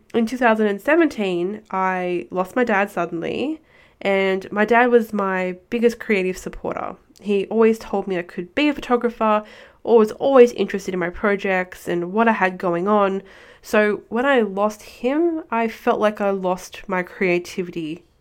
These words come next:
as well. Um, f-, actually, from that point, when I did lose him, I had, hadn't touched a camera. I had not picked up my camera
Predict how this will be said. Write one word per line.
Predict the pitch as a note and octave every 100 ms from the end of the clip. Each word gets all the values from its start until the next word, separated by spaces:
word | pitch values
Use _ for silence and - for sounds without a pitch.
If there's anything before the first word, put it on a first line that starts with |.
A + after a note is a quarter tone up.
| _ -
as | F3 F3
well. | - - - - _ - - - - -
Um, | F#3 F3+ F3 F3 - _ _ - - -
f-, | - - -
actually, | - - - A#3 E4+
from | G#3+ G3
that | -
point, | - C4 C4 F3 - -
when | F#3
I | F3
did | F3 B3+ G#3+
lose | F#3+
him, | F#3+ F#3
I | F#3
had, | F#3 F3+ - _ _ -
hadn't | - C4 C#4+ C4+
touched | - - - -
a | -
camera. | - F#3 G3 C4 F#4 F#4+ - - - - -
I |
had | F#3+
not | F#3+ G3 -
picked | B3+ A#3
up | -
my | G#3 F#3+
camera | - G3 A3+ D4+ F4+